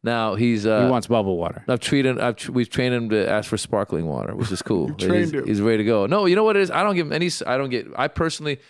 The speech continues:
Speaker 1: I used to drink Coca-Cola. I used to drink all that
Speaker 3: I
Speaker 1: stuff.
Speaker 3: can't even do it
Speaker 1: When I
Speaker 3: now.
Speaker 1: first came from, we came from Iran. I was six years old. We, I remember we used to go to McDonald's all the time. We're like, "This is great.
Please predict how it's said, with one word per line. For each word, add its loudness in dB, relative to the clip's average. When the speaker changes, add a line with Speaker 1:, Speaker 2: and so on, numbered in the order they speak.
Speaker 1:
I 0
used -2
to -4
drink -6
Coca-Cola. -2
I 0
used -4
to -20
drink -6
all 2
that 0
Speaker 3:
I -4
Speaker 1:
stuff. -2
Speaker 3:
can't 0
even -4
do 2
it 2
Speaker 1:
When -2
I 0
Speaker 3:
now. -6
Speaker 1:
first -2
came -2
from, -10
we -4
came -2
from -8
Iran. -2
I 0
was -4
six -8
years -4
old. 0
We, 0
I -2
remember 2
we -2
used -2
to -14
go 2
to -2
McDonald's -4
all -2
the -4
time. -6
We're -4
like, -6
"This -10
is -12
great. -6